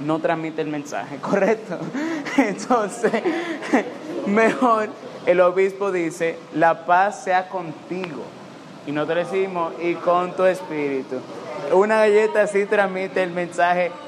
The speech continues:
que quiere transmitir la iglesia en ese momento, que es un despierta. El beso pudiera traer un poco de escándalo aquí en este país. Hmm, ¿por qué el obispo está besando a ese muchacho?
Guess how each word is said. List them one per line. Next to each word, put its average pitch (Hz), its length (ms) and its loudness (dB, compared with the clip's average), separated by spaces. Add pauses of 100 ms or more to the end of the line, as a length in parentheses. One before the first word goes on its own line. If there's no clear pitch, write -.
(420)
que 185 200 4
quiere 202 360 4
transmitir 202 640 2
la 202 100 2
iglesia 170 560 0 (140)
en 180 240 2
ese 196 260 2
momento, 170 540 -2
que 160 200 2
es 175 140 -6
un 180 220 -6
despierta. 165 840 -2 (1500)
El 196 200 4
beso 185 520 0 (320)
pudiera 165 320 2
traer 165 140 -2
un 160 80 -6
poco 170 200 0
de 165 80 -2
escándalo 160 500 -2
aquí 156 240 -4
en 147 120 -4
este 143 180 -4
país. 123 400 -4
Hmm, 185 380 -4
¿por 160 200 -2
qué 170 100 0
el 185 80 2
obispo 190 320 -2
está 165 160 0
besando 143 400 -4
a - 20 -4
ese 131 140 -8
muchacho? 127 340 -6